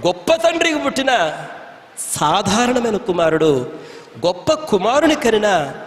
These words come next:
సాధారణమైన తండ్రి కావచ్చు. కానీ బైబిల్లో యేసుక్రీస్తు ప్రభువారిని మనం ఇస్సాకుతో పోలుస్తామే కానీ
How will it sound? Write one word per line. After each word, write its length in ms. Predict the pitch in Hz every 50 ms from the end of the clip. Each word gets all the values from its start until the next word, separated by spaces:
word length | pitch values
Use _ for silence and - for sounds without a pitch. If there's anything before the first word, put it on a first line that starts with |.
| - - - - - - -
సాధారణమైన 760 | 156 151 175 196 175 196 185 214 220 202 190 180 165 147 -
తండ్రి 400 | - - - 139 139 135 123 110 92 - - - - - - - - - -
కావచ్చు. 540 | 160 175 220 240 202 - - - 143 117 104 - - - - - - - - -
కానీ 220 | 170 175 190 226
బైబిల్లో 960 | 220 160 175 180 190 175 - 254 220 185 180 175 175 151 123 120 - - - - - - - - -
యేసుక్రీస్తు 720 | 135 135 160 196 214 - 254 254 247 240 220 214 - -
ప్రభువారిని 720 | 190 - - 180 170 156 165 160 156 160 156 160 156 135 120 - - - - - - 160
మనం 200 | 156 156 156 151
ఇస్సాకుతో 580 | 143 143 - - 202 202 214 220 214 226 214
పోలుస్తామే 600 | 214 196 180 170 170 160 - - 160 156 147 143
కానీ 460 | 135 143 135 131 139 139 127 117 104